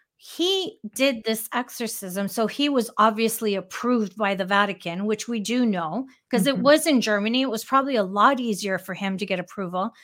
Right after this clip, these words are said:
Speaker 1: and it was way back. It wasn't in the recent last twenty-five years. This was way back.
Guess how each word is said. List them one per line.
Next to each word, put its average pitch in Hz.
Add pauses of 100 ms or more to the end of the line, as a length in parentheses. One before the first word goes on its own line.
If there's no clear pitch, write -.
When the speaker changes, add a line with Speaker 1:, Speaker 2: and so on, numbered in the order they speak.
(180)
Speaker 1:
and 214
it 208
was 240
way 226
back. 190
It 233
wasn't 247
in 214
the 196
recent 202
last 196
twenty-five 190
years. 196 (340)
This 254
was 208
way 220
back. 180